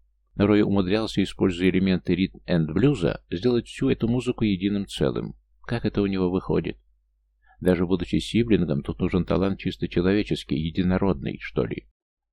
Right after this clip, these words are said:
Ведь множество талантливейших единородов есть. У дворовых котов есть будущее, я уверен.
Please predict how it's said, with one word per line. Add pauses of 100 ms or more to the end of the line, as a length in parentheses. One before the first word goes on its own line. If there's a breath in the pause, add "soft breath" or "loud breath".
(100)
Ведь
множество
талантливейших
единородов
есть. (200)
У
дворовых
котов
есть
будущее,
я
уверен.